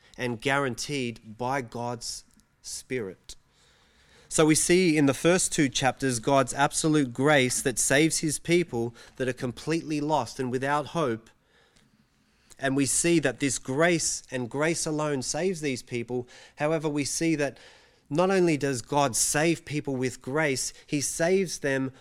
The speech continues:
from the power of sin and from the penalty of sin, and he saves them with the purpose of serving him.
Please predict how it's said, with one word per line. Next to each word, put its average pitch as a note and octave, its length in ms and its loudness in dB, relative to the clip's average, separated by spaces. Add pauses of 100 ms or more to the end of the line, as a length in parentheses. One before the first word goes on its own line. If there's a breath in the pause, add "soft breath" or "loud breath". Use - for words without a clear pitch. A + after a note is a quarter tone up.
(120)
from E3+ 380 -2
the D#3+ 100 -2
power C3 360 -4
of A2 120 -6
sin A#2 320 -4
and B2 220 -6
from C#3 240 -2
the B2 80 -6
penalty D#3+ 520 -2
of A#2 100 -2
sin, A#2+ 380 -4 (200 loud breath)
and C#3+ 100 0
he C#3 60 2
saves F3 560 -2
them B2 260 0 (100)
with C#3+ 180 0
the C#3+ 80 0
purpose D#3+ 640 -2 (140 soft breath)
of C3 160 -6
serving D3 560 2
him. A2+ 460 -2